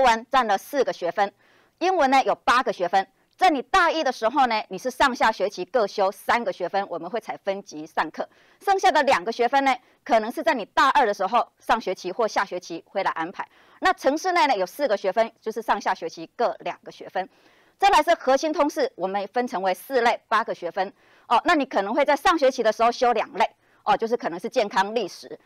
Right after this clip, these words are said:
那你到了下学期的时候呢，你就会安排呢上法律跟艺术，呃，艺术相关的一个课程。那这些呢，这两个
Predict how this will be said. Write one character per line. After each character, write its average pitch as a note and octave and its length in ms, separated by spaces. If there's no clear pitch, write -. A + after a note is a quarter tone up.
那 F#4 140
你 C4 100
到 F4 120
了 C#4 60
下 F4+ 220
学 C#4 160
期 A3 160
的 G#3 80
时 G#3+ 140
候 C4 160
呢， A3+ 160
你 F3+ 100
就 F3 100
会 A3 180
安 G3 200
排 E3 160
呢 F3+ 160
上 A3 180
法 D#3 240
律 G#3+ 160
跟 G#3 260
艺 A3+ 140
术， G#3+ 300
呃， D3+ 240
艺 A#3+ 100
术 A3 140
相 G#3 180
关 G3+ 160
的 F#3+ 80
一 - 20
个 E3+ 100
课 - 200
程。 - 160
那 F#4+ 100
这 F#4 100
些 F4+ 140
呢， E4 160
这 F4+ 100
两 G#3+ 220
个 G#3+ 100